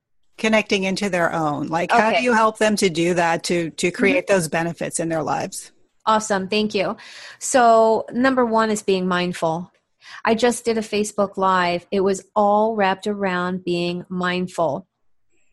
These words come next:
Speaker 2: And I gave simple exam-, examples. So when you're mindful, you know, we can l-,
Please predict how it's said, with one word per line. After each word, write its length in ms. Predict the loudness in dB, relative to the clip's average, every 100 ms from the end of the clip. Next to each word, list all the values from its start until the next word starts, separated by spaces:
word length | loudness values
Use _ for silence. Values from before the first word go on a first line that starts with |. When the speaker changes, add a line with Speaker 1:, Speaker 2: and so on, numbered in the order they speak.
| -4
Speaker 2:
And 100 | -2
I 60 |
gave 240 | 2 0 0
simple 340 | -2 0 0
exam-, 420 | -2 -2 -2 -2 -4
examples. 760 | -4 -2 -2 0 -2 -4 -6 -12 -20 -20 -18
So 520 | -4 2 4 6 4 0
when 160 | 0 0
you're 140 | 0
mindful, 760 | 2 2 2 0 2 2 2 -2 _ _
you 80 | 0
know, 160 | 4 4
we 160 | 4
can 320 | 2 0 0 -4
l-, 220 | -6